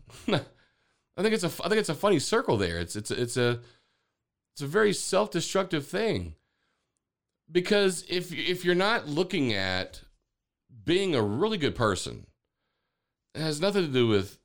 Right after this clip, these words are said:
with Christianity. This is not a Christianity topic. But just being a good person, living intentionally, and understanding the ripple effect that takes place, right? The ripple effect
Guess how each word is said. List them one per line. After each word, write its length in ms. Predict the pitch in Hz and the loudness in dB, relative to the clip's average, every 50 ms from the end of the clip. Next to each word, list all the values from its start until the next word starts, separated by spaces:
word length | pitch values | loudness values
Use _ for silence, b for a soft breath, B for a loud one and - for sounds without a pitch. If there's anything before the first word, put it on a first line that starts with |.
| _ _ | _ _
with 180 | - 107 104 - | -6 -6 -6 -6
Christianity. 580 | - - 113 113 - - 98 85 82 78 82 90 | -4 -2 -2 -2 -2 -2 -4 -4 -4 -4 -6 -6
This 120 | 107 110 | -6 -6
is 60 | 117 | -4
not 140 | 120 123 123 | -2 0 0
a 80 | 110 98 | -2 -2
Christianity 460 | - - 120 - - 131 117 87 78 | -4 -6 -4 -2 -2 -2 -2 -4 -4
topic. 400 | - 85 73 76 - 69 67 - _ _ _ _ _ _ _ _ _ _ _ _ _ _ _ _ _ _ _ _ | -8 -10 -10 -10 -12 -14 -18 -18 _ _ _ _ _ _ _ _ _ _ _ _ _ _ _ _ _ _ _ _
But 60 | 175 | 0
just 220 | 190 220 170 143 | 0 0 0 0
being 180 | 120 - 226 240 | 2 2 2 2
a 60 | 226 | 2
good 240 | 180 190 196 123 - | 4 2 2 2 2
person, 600 | - 139 175 196 208 - - 78 64 62 - - - | 0 0 2 2 2 0 -4 -6 -8 -10 -12 -14 -14
living 380 | - 104 131 208 233 254 262 240 | -4 0 2 2 2 2 0 0
intentionally, 960 | 208 151 123 113 - - 165 180 190 180 - 127 104 98 95 90 87 87 85 82 - _ _ _ _ _ _ _ _ _ _ _ _ _ _ _ B B B B B B B B B B B _ _ | 0 0 -2 -4 -4 -2 -2 -2 -2 -2 -2 -2 0 0 0 0 0 0 -4 -6 -10 _ _ _ _ _ _ _ _ _ _ _ _ _ _ _ B B B B B B B B B B B _ _
and 160 | - 131 139 - | -4 -4 -2 -2
understanding 600 | - 202 208 190 - - 151 143 147 156 143 120 | 0 0 0 -2 0 -2 -2 -2 0 0 0 0
the 80 | 107 | 0
ripple 400 | 85 80 120 180 - 208 170 110 | 0 0 -2 0 0 0 0 0
effect 360 | 87 - - - 85 85 92 | 0 -2 -2 -2 -2 -2 -2
that 120 | 87 85 - | -4 -6 -4
takes 240 | - 95 85 - - | -4 -4 -4 -6 -10
place, 600 | - - 135 175 160 - 53 - - - - - | -6 -2 0 0 0 0 -4 -8 -10 -10 -8 -6
right? 360 | 82 87 87 92 92 - - | -4 -2 -2 -2 -2 -2 -4
The 80 | 98 | -4
ripple 280 | 92 131 - - 185 139 | -4 -4 -4 -4 -4 -4
effect 440 | 117 - - 101 92 92 - - | -4 -2 -2 -2 -2 -2 -2 -6